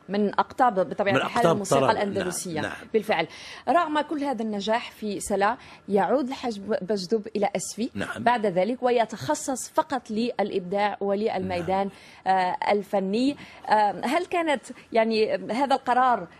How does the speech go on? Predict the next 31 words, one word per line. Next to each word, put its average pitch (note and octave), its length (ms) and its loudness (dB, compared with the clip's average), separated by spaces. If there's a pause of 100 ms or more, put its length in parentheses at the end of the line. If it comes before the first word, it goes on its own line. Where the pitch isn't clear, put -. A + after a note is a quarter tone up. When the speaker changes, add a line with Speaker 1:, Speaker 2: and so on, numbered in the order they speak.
(100)
Speaker 1:
الذي G#3 220 0
تتخذه A3 560 -4
لكي G#3+ 380 -2
تبقى G#3+ 360 -4
فقط - 340 -2
في A#3+ 200 -4
ميدان G#3+ 320 0
الفن A3+ 500 -4
كان C4 240 0
صعب C#4+ 300 -4 (160)
للاتخاذ A3+ 520 -6
في A#3 140 -6
هذه G#3+ 140 -2
الفترة؟ G#3+ 480 -6
Speaker 2:
هي C#3 200 2
غير E3+ 160 4
اللي، E3+ 180 4
اللي C#3+ 600 -2
هو، C#3 180 0
هو C3+ 340 -2
أنا C3+ 520 -4 (420)
سبحان C3 300 -4
الله G#2+ 260 -2
أنا A2+ 120 -2
في - 160 -6
حياتي C3+ 400 0
ما C3+ 140 -2
عمرني D3+ 260 2
ما F#3 80 0
كنت F3 220 -2
أطمح - 540 0